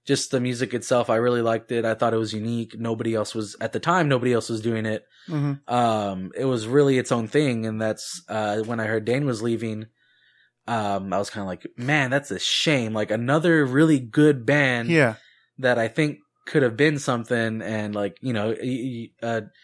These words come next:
Speaker 1: from, I mean, you know, from playing, like, you, you, "Oh man, I really like this band. Can't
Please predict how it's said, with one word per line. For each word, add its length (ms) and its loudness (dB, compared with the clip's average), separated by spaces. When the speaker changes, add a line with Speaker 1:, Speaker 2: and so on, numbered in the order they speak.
Speaker 1:
from, 240 0
I 100 0
mean, 280 -2
you 300 -2
know, 140 4
from 180 -4
playing, 220 0
like, 200 -2
you, 120 -2
you, 500 -6
"Oh 120 4
man, 220 4
I 40 4
really 180 6
like 140 4
this 100 -6
band. 240 0
Can't 220 0